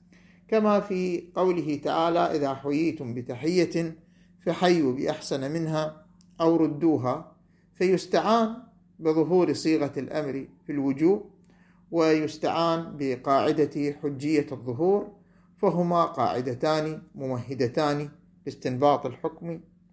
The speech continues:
الشرعي بوجوب رد التحية. طبعًا وجه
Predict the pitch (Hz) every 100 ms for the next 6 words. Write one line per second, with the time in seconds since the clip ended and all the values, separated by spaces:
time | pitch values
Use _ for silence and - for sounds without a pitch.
0 | _ - 170 - 180 147 170 156 135 120
1 | 147 143 127 131 143 139 147 160 - _
2 | - - - - - _ _ _ _ _
3 | _ _ _ _ _ _ _ - 226 220
4 | 214 - - 247 196 156 151 143 135